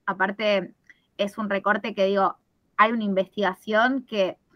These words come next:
a mí lo que me llamó mucho la atención de tu libro es que había interpretaciones y palabras y formas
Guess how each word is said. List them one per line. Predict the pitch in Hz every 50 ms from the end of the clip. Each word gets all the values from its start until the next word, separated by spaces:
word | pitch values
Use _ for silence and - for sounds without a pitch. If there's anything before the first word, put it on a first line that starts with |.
| _ _
a | - -
mí | 214 220
lo | 247
que | 220 214
me | 202 196
llamó | - 190 190 196 202
mucho | 208 214 - 214
la | 202
atención | 190 - 185 185 - 202 196
de | 202 196
tu | 196 196
libro | 190 202 208 220 226 233 226
es | 208 190 190 - _
que | - 214 196
había | 175 175 180 196 214 220 214 214 202 190 - - -
interpretaciones | - 208 202 190 - 190 190 190 190 190 185 190 185 - - 240 240 240 254 254 - -
y | 190 180
palabras | - - 190 190 202 214 220 233 247 254 247 254 247
y | 226 196
formas | _ - - 214 233 233 262 254